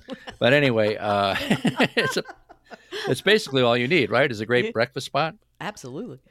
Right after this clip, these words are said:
Speaker 1: Back to those things to do. We count about twenty-nine public and private golf courses, uh, Sean would know about this,
Speaker 2: Wow.
Speaker 1: near or around the Berwicks. And there's a fifteen to twenty minute drive. We'll put you in Dover, Portsmouth, or the Yorks, and all those great communities offer,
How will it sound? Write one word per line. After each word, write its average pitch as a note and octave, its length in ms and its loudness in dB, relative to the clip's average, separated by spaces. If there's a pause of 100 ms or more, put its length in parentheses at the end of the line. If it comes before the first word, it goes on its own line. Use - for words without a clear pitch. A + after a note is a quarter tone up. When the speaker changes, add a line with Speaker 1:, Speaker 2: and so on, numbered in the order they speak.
(220)
Speaker 1:
Back E3+ 200 2
to F3+ 100 -4
those D#3 200 0
things D#3 280 -4
to C#3+ 80 -4
do. C3 180 2
We G#2+ 80 -6
count D#3 260 0
about A2+ 240 -2
twenty-nine C#3 680 -4
public B2 320 -2
and G#2 160 -8
private A2 400 -2
golf G#2 260 -2
courses, F#2 760 -8
uh, E2+ 360 -10
Sean G2 320 -6
would G2 120 -6
know F#2+ 140 -2
about F2 300 -6
this, G2 240 -6 (320)
Speaker 2:
Wow. C#3 300 -6
Speaker 1:
near A#2+ 220 2
or G2+ 380 -4 (220)
around G#2+ 320 0
the G#2 80 -2
Berwicks. G2 560 -2 (520)
And - 80 -8
there's G2 140 -4
a G#2 60 -4
fifteen B2+ 640 0
to F2+ 160 -10
twenty C3+ 260 -2
minute A#2 220 -2
drive. G#2+ 340 2
We'll G2 180 -4 (440)
put C3 220 2
you A#2 180 4
in G2 260 -2
Dover, A#2 380 4
Portsmouth, B2 520 -2
or G2+ 40 -10
the G2 120 -6
Yorks, A2 360 0
and F#2+ 100 -4
all A#2+ 220 4
those A#2 200 0
great G#2+ 220 0
communities G#2 500 -4
offer, G2+ 520 0